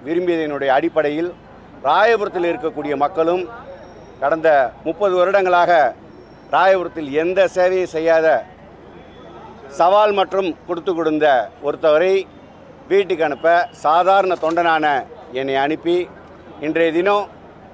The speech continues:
நம்முடைய தலைவர் தளபதியார் ஒரு சாதாரண தொண்டனும் திமுகவில் ஒரு அவர் நிறுத்தினால் யார் வேண்டுமானால் வெற்றி பெறுவார்கள் என்ற ஒரு அற்புதமான நிலையை உருவாக்கி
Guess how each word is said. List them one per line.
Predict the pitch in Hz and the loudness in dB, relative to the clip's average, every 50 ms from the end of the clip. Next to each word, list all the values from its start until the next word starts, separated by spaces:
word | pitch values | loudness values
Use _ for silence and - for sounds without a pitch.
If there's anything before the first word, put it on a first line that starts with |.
| - - - - - | -20 -20 -20 -16 -8
நம்முடைய | 143 147 156 156 151 147 139 131 120 - | -6 -4 -2 0 0 2 2 2 0 0
தலைவர் | - 147 165 165 160 151 | 0 2 2 2 2 2
தளபதியார் | - 156 165 180 170 180 175 170 156 135 - - - - - - - - - - - - - - - - - - - - - - - - - - - - | 2 2 2 2 0 2 2 2 2 2 0 -4 -14 -20 -20 -20 -20 -20 -20 -20 -20 -20 -20 -20 -20 -20 -20 -20 -20 -20 -20 -20 -20 -20 -20 -20 -14 -8
ஒரு | 151 151 151 143 131 127 - - | -6 -2 -2 0 0 -2 -4 -6
சாதாரண | - - 143 160 175 180 190 190 196 196 190 170 | -4 -2 2 2 4 4 4 2 2 2 0 -2
தொண்டனும் | - 170 170 165 175 180 185 170 - | -2 -4 -4 -2 -2 -4 -4 -4 -4
திமுகவில் | 175 180 180 170 - 165 156 151 147 139 113 - - - - - - - - - - - - - - | -4 -4 -4 -2 0 2 2 2 2 -2 -8 -12 -16 -20 -20 -20 -20 -20 -20 -20 -20 -20 -20 -12 -6
ஒரு | 147 151 151 143 131 123 113 104 95 - - - - - - - - - 135 - - - | -4 -2 0 0 0 0 -2 -4 -8 -16 -20 -20 -20 -20 -20 -20 -20 -20 -20 -20 -14 -4
அவர் | 127 131 147 147 147 139 | 0 0 2 2 0 0
நிறுத்தினால் | 160 190 208 185 - 208 202 208 208 202 | 0 -2 -2 -2 -4 0 2 2 2 2
யார் | 180 165 170 175 190 202 | 2 2 4 4 4 2
வேண்டுமானால் | 196 208 202 202 202 190 196 190 190 190 190 190 | 2 0 0 0 0 0 0 0 2 2 2 2
வெற்றி | 170 180 175 - 190 | 0 -2 -2 -4 -4
பெறுவார்கள் | 175 175 170 165 165 156 156 151 151 139 117 | -2 0 0 2 4 4 4 2 0 -4 -4
என்ற | 147 147 147 139 143 135 | -6 -6 -4 -2 -2 -2
ஒரு | 139 131 127 127 113 110 - | -2 -2 -2 -4 -4 -6 -4
அற்புதமான | - 123 147 156 - - 190 190 190 202 208 202 196 | -4 -4 -4 -4 -4 -8 -6 -4 0 2 2 2 0
நிலையை | 180 170 165 170 180 180 170 131 113 - - - - - - - - | -2 -2 -2 -2 -2 -2 -4 -4 -6 -6 -10 -12 -10 -10 -8 -6 -4
உருவாக்கி | 170 180 190 180 170 - - 185 196 202 | -2 0 0 0 0 -2 0 -4 -4 -4